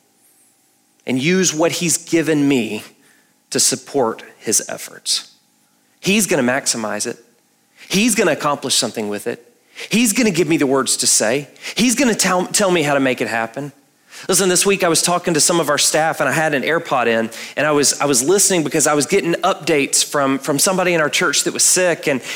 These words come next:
and hurting. And while I'm talking with them, I'm, I'm hearing some voice that's talking to me, telling me what's going on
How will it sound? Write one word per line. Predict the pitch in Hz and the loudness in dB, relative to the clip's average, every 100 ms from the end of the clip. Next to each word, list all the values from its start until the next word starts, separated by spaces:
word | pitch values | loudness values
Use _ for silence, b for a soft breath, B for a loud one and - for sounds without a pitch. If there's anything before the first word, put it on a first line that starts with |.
| B | B
and | 131 | -2
hurting. | 156 208 202 | 0 2 2
And | 160 | 2
while | 165 202 | 2 2
I'm | 208 | 2
talking | 185 - 214 208 190 | 0 0 0 2 2
with | 165 156 | 2 2
them, | 214 214 180 | 2 2 2
I'm, | 165 B B | 0 B B
I'm | 180 190 | 0 0
hearing | - 240 240 208 | 2 2 2 2
some | 170 - 190 | 2 2 0
voice | 147 190 247 208 - | 0 2 4 4 2
that's | 185 - | 0 -2
talking | - 233 220 208 185 | 0 0 0 0 2
to | - | 2
me, | 170 | 2
telling | 160 - 226 214 | 2 2 2 4
me | 190 | 4
what's | 180 208 | 2 0
going | - 202 190 | 2 2 4
on | 202 208 | 2 0